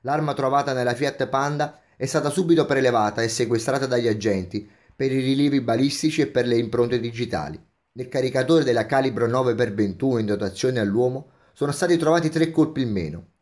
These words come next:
Sul corpo della donna un solo proiettile, anche su di lui un solo colpo alla tempia.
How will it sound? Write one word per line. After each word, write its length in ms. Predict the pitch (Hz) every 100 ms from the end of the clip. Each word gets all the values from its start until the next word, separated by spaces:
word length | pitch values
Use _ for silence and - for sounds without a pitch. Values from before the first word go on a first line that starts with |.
| _ _ _
Sul 160 | 123
corpo 280 | 143 185 170
della 180 | 147 135
donna 200 | 160 165
un 100 | 156
solo 200 | 170 165
proiettile, 540 | 160 139 101 - 104 - _ _ _
anche 260 | 175 175
su 120 | 180 170
di 100 | 165
lui 140 | 123
un 80 | 107
solo 200 | 127 117
colpo 300 | 120 120 120
alla 160 | 110
tempia. 420 | 101 92 71 -